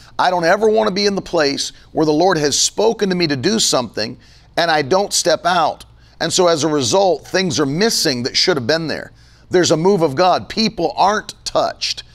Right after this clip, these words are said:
that should have been touched. And I don't ever want that to be my story nor your story. And so number one, the baseline thing is that we have to be led by the Holy Spirit of God. How do you do that? Well, obviously,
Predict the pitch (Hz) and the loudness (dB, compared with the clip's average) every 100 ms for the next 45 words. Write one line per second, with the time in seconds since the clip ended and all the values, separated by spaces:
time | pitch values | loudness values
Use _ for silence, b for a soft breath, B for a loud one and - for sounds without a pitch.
0 | b 143 139 - - 220 - 165 123 151 | b -4 -2 -2 2 2 2 -2 0 -2
1 | 127 117 - 175 - - - b b b | -2 -2 -2 -2 -6 -10 -10 b b b
2 | b 147 165 170 170 165 165 - 147 139 | b 0 2 2 2 2 2 2 -2 0
3 | 143 151 151 147 147 139 131 156 180 151 | -2 -2 -2 -4 -2 -2 0 0 2 2
4 | 160 - - 226 - - B B B B | 0 0 2 2 0 -8 B B B B
5 | 180 - 196 180 196 180 156 208 214 151 | -2 2 2 2 2 2 2 2 2 -2
6 | 107 90 214 214 - 139 117 104 117 110 | -2 -2 -2 -2 0 0 0 -2 -2 -2
7 | 78 - b b b b - 180 127 156 | -4 -14 b b b b 0 0 2 -2
8 | 139 156 180 123 - - 196 190 - - | -2 -2 -2 -4 -8 -4 -2 -2 -4 -8
9 | 202 175 170 175 160 175 160 135 127 147 | -6 -4 -2 0 2 2 2 0 -2 -2
10 | 143 127 - 160 147 131 - 143 120 117 | 0 -2 0 0 0 -2 -4 -4 -2 -2
11 | 98 107 95 73 - b b b b b | -2 0 0 0 -8 b b b b b
12 | 135 156 151 127 247 240 107 - - b | -2 0 -2 0 0 2 0 -2 -12 b
13 | b b 156 165 196 - - - 165 190 | b b 2 2 -2 -14 -10 0 0 2
14 | 170 - 147 123 | 0 2 -2 -4